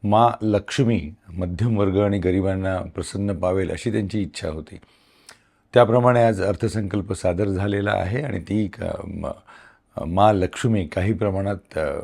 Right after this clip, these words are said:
मध्यम वर्ग आणि गरिबांना प्रसन्न होताना दिसते आहे असं म्हणता येईल. या अर्थसंकल्पातली सगळ्यात वरती, सगळ्याच्या म्हणजे बातम्यांच्या आघाडीत सगळ्यात पहिल्या क्रमांकावर कुठली बातमी असेल तर अर्थातच ती बारा लाखाच्या,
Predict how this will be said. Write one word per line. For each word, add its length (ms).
मध्यम 420
वर्ग 220
आणि 160
गरिबांना 560
प्रसन्न 360
होताना 440
दिसते 380
आहे 200
असं 180
म्हणता 320
येईल. 240
या 140
अर्थसंकल्पातली 840
सगळ्यात 460
वरती, 580
सगळ्याच्या 480
म्हणजे 200
बातम्यांच्या 800
आघाडीत 460
सगळ्यात 300
पहिल्या 240
क्रमांकावर 640
कुठली 300
बातमी 320
असेल 300
तर 60
अर्थातच 580
ती 340
बारा 280
लाखाच्या, 560